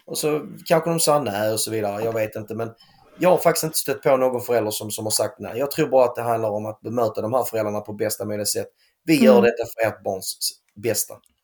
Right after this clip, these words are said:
Speaker 1: Vi gör detta för ert bästa. Ingenting annat. Och är det så att det visar sig att inte de har A D H D, fine. Då får vi
Speaker 2: Mm.
Speaker 1: jobba på ett annat sätt. Men, men det kommer vara, kännas mycket, mycket bättre för barnet om, och, och, och få reda på det.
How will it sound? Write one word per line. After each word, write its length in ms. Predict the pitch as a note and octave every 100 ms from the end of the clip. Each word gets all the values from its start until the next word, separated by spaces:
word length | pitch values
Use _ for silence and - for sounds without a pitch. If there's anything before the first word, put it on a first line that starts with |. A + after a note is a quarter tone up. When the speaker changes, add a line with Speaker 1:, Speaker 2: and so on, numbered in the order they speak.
| _ _ -
Speaker 1:
Vi 120 | C#3
gör 180 | C#3 C#3
detta 200 | C3 C3
för 200 | - -
ert 220 | G#2+ -
bästa. 300 | A2 - - - _ _ -
Ingenting 440 | D3 D3 - B2
annat. 260 | G#2+ A2 C#2 - _ _ _ _ _ -
Och 320 | C#3 E3 E3
är 120 | E3
det 60 | D3+
så 180 | F3
att 60 | D3+
det 60 | D3
visar 200 | D3+ B2+
sig 140 | C3
att 100 | B2+
inte 180 | C#3 C3
de 120 | B2+
har 180 | B2 A#2+
A 40 |
D 60 | B2
H 100 | B2+
D, 160 | A#2 A2+ _ _ _ _ _ -
fine. 320 | G3+ G#3+ G2+ _ _ _ _ _
Då 100 | -
får 100 | E3 D#3+
vi 40 |
Speaker 2:
Mm. 80 | F3+
Speaker 1:
jobba 140 | C3+
på 140 | C3 C3+
ett 80 |
annat 120 | D#3 C#3
sätt. 120 | C3
Men, 140 | C#3+ - _ -
men 100 | C3+
det 60 |
kommer 300 | D3 E3+ C#3+
vara, 360 | C#3 C#3+ B2 A#2+
kännas 440 | - C#3+ C3 -
mycket, 340 | - C#3+ D#3 D3+
mycket 160 | C3+
bättre 220 | C3 B2+ A2+
för 120 | A#2+
barnet 380 | B2+ A2+ G#2+ G#2+
om, 260 | G#2+ A2
och, 340 | G#2 - A2 A#2
och, 120 | G#2+
och 100 | A2+
få 60 | A#2
reda 220 | A#2+ -
på 200 | A#2 G2+
det. 180 | G2+